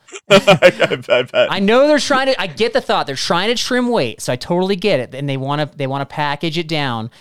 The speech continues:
Speaker 2: They just gotta be real with their, you know, like, label it as, like, a one plus or a one point five. So
Speaker 1: Exactly.
Speaker 2: that's
Speaker 1: I think,
Speaker 2: all I'm
Speaker 1: I think
Speaker 2: saying.
Speaker 1: that'd be, that'd be smart. I think tent manufacturers also need to keep up with the times as far as pads are getting wider, pads are getting thicker. Like,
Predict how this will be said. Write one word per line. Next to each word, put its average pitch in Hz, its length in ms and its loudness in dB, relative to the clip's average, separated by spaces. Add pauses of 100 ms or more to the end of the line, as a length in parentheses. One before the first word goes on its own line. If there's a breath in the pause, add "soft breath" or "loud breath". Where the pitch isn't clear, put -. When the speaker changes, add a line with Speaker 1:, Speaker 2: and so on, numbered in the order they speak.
(260 loud breath)
Speaker 2:
They 151 100 -4
just 151 120 -4
gotta 185 140 0
be 165 100 -2
real 151 220 0
with 151 100 -2
their, 147 80 -2
you 147 100 -4
know, 113 280 -4
like, 120 160 -6
label 151 280 -4
it 180 40 0
as, 175 100 -4
like, 175 120 -2
a 185 60 2
one 180 280 -2
plus 151 400 -2
or 117 80 -8
a 117 60 -6
one 135 160 -8
point 135 220 -10
five. 101 400 -8
So 101 320 -12
Speaker 1:
Exactly. 95 560 -2
Speaker 2:
that's - 120 -4
Speaker 1:
I 170 40 2
think, 208 120 -2
Speaker 2:
all - 20 0
I'm - 20 2
Speaker 1:
I - 40 2
think 202 100 -6
Speaker 2:
saying. 143 80 4
Speaker 1:
that'd 120 120 0
be, 95 320 -8 (540)
that'd 98 200 -4
be 90 40 -14
smart. 80 280 -10
I 110 40 -2
think 160 280 -6 (300)
tent 135 180 -4
manufacturers 117 500 -2
also 101 260 -8
need 98 120 -10
to 85 60 -14
keep 98 300 -14
up 87 180 -8
with - 100 -20
the - 60 -20
times 90 500 -10
as 76 100 -18
far 87 240 -6
as 82 260 -12 (680 soft breath)
pads 104 320 0
are 104 40 -6
getting 95 280 -6
wider, 87 300 -6
pads 92 320 -8
are 90 40 -14
getting 87 240 -10
thicker. 85 540 -14 (560)
Like, 71 220 -16